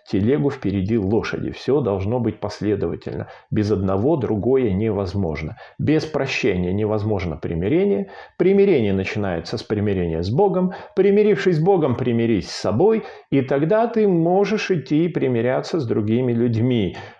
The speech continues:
Но если они не примут этот мир, твой мир останется с тобой, не переживай. Если они достойны, то есть они уже приготовлены принять этот мир, значит, они его примут. И тогда у тебя будет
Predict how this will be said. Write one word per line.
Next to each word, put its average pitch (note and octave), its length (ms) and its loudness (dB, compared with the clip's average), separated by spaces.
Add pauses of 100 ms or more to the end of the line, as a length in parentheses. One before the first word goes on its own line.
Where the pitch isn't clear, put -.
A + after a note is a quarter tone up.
Но G#2+ 520 0
если F#2 360 -2
они F2+ 240 0
не F2+ 140 0
примут B3+ 560 0 (180)
этот G3+ 320 0
мир, G3 300 2 (240)
твой G#2+ 200 2
мир G2+ 200 2
останется A3 600 -2
с - 80 -10
тобой, F#3 360 0 (260)
не A2 300 2
переживай. A#2+ 640 -2 (500)
Если D#3 500 2
они A#2+ 240 0
достойны, G#2+ 840 -2
то - 80 0
есть G#2+ 200 -2
они B2+ 200 0
уже A2+ 240 0
приготовлены B2 840 0
принять E2+ 420 -4
этот - 300 -8
мир, - 200 -10 (300)
значит, B3+ 360 -2
они G3+ 180 2
его D#3+ 180 2
примут. F2 440 -4 (260)
И C#3 60 2
тогда G#3+ 500 2 (280)
у E4 100 2
тебя D4 540 0
будет G3 500 0